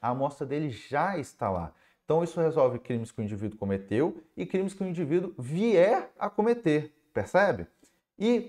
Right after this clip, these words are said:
consequentemente, isso tem, como eu falei, um efeito de inibir. Então, isso também, ó, reduz a impunidade e inibe a reincidência, que é um problema muito grande nesses crimes.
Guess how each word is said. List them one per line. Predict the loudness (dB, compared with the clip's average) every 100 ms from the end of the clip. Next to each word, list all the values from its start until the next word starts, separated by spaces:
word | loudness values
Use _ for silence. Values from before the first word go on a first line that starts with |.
| -2
consequentemente, | -2 0 -4 -6 -6 -4 -2 -2 -6
isso | -8 -8
tem, | -2 -2 -2
como | -4 -4
eu | -2
falei, | 0 0 2 0 -4 _ _
um | -6
efeito | -2 -2 -2
de | -4 -4
inibir. | -4 0 0 -2 -10 -12
Então, | -8 -2 -2 -2
isso | -4
também, | -6 -2 -2 0 0
ó, | 0 -2 _
reduz | -4 0 0 0
a | 0
impunidade | 0 -2 -2 -2 0 2 2 0 -4 -12 _ _ -4
e | -4 -2
inibe | -4 -2 0 -2 -2 -4
a | -4 -4
reincidência, | -2 0 0 -2 -4 -6 -4 -6 -8
que | -10
é |
um |
problema | -6 -4 -4 -4
muito | -6 -8 -6
grande | -6 -6 -8
nesses | -10 -10 -12
crimes. | -8 -6 -6 -10